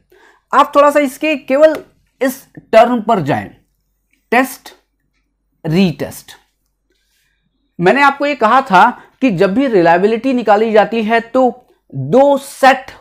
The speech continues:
होते हैं डेटा के, दो सेट होंगे या दो से अधिक सेट होंगे तभी आप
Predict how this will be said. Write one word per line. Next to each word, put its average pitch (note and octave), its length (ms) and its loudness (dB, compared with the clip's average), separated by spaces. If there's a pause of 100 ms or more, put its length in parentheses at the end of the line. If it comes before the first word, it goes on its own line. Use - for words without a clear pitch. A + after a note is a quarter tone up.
होते F3+ 280 0
हैं G3 300 -2 (480)
डेटा D3+ 420 2
के, - 240 -20 (1080)
दो A3+ 300 2
सेट C#4 340 -2
होंगे A#3+ 300 0 (260)
या A3+ 160 6
दो G#3+ 240 2
से B3+ 160 0
अधिक G#3 280 -2
सेट A3+ 340 -2
होंगे A3+ 320 -2 (240)
तभी G#3+ 520 2 (420)
आप F#3+ 320 2